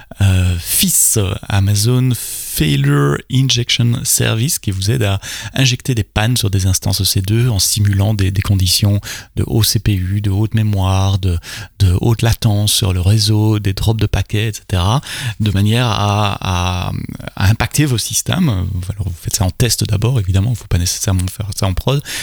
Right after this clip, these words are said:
et voir comment le système réagit. Euh, spécifiquement, euh, sur Lambda, il explique que, euh,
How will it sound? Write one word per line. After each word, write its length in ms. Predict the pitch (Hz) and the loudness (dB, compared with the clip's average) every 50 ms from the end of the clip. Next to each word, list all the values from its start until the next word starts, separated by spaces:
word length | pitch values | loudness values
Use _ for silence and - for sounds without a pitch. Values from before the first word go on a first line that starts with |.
| 113 101 - | -8 -4 -2
et 60 | 104 | 0
voir 160 | 98 107 110 | 0 0 0
comment 180 | - 117 101 95 | 0 0 0 0
le 60 | 92 | 0
système 300 | - - - - 127 123 | -2 -4 -2 -2 -2 0
réagit. 400 | 107 104 107 95 95 104 - - - - - - - - - - 113 98 - | 0 0 0 0 2 0 0 -2 -6 -12 -10 -8 -6 -6 -6 -6 -8 -6 -4
Euh, 100 | 110 107 | -2 -2
spécifiquement, 920 | 95 - - 185 - - 165 135 151 139 - 139 143 151 160 165 156 - - | 0 0 0 0 0 0 0 -2 -2 0 0 0 0 0 0 -2 -2 -2 0
euh, 200 | 113 113 113 110 | 0 0 0 0
sur 220 | - - - 113 | 0 0 0 0
Lambda, 460 | 110 110 110 113 113 131 147 180 202 208 - - | 0 0 0 0 0 0 0 -2 -2 -4 -6 -6
il 760 | - 127 117 117 120 117 113 113 113 113 113 110 113 113 110 107 | -4 -2 0 2 2 2 2 0 0 0 0 0 0 0 0 -2
explique 380 | - - - 175 180 180 - | -4 -6 -4 -6 -6 -6 -4
que, 400 | - 139 131 131 131 127 123 - - - - | -2 0 0 2 2 2 0 -2 -4 -6 -2
euh, 360 | 110 110 107 110 113 110 110 | 0 0 0 2 0 0 -2